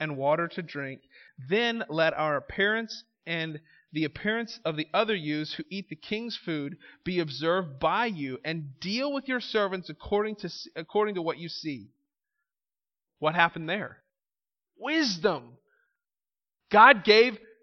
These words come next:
Daniel wisdom. He came in with a humble attitude, and he gave him wisdom, and he was able to communicate that wisdom to, was able to communicate that wisdom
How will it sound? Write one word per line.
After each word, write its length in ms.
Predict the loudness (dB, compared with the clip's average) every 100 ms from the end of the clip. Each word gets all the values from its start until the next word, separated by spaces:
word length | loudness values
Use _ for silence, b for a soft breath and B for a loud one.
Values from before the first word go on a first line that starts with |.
| -2
Daniel 520 | 4 6 6 2 0
wisdom. 480 | 2 2 2 0 -4
He 140 | -4
came 280 | -4 -2 2
in 80 | 4
with 120 | 4
a 60 | 2
humble 420 | 2 2 4 8
attitude, 480 | 8 6 0 -2 -2
and 100 | -2
he 80 | 2
gave 200 | 4 4
him 160 | 2
wisdom, 340 | 0 0 -2 0
and 300 | 2 4 4
he 60 | 2
was 180 | 2
able 240 | 2 2 -2
to 60 |
communicate 640 | -4 -4 -2 -2 2 2 4
that 160 | 0
wisdom 420 | 2 0 0 -4 -6 -6 -2 2
to, 520 | 4 4 2 0 -2 -2 _ _ _ _ 0
was 100 | 4
able 180 | 6 4
to 60 |
communicate 520 | -2 -2 0 0 2
that 180 | 2 4
wisdom 320 | 2 0 -6